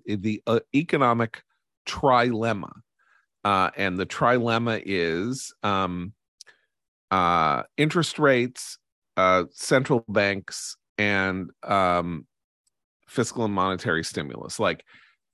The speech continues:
the trilemma is, he says, if you had a choice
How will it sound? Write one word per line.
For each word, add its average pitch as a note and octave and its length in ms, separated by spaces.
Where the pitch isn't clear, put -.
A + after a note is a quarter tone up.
the A#2 140
trilemma D#3 480
is, A2 460
he E3 520
says, E2+ 760
if - 380
you C#3 200
had F3+ 120
a C3+ 40
choice A2 920